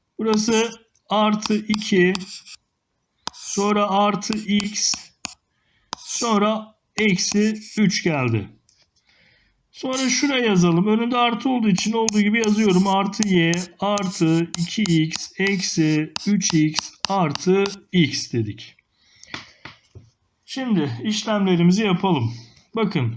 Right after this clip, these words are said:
şurada artı iki x artı x daha artı üç x yapar. E, buradaki eksi üç x ile beraber ne olur? Burası komple sıfır olur arkadaşlar.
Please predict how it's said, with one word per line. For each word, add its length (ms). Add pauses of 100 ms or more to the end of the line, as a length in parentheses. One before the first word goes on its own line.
şurada 680 (120)
artı 400
iki 400
x 300 (1500)
artı 400
x 240
daha 200
artı 300
üç 180
x 180
yapar. 320
E, 160
buradaki 380
eksi 260
üç 180
x 180
ile 120
beraber 440
ne 40
olur? 360
Burası 300
komple 680 (540)
sıfır 380
olur 220
arkadaşlar. 760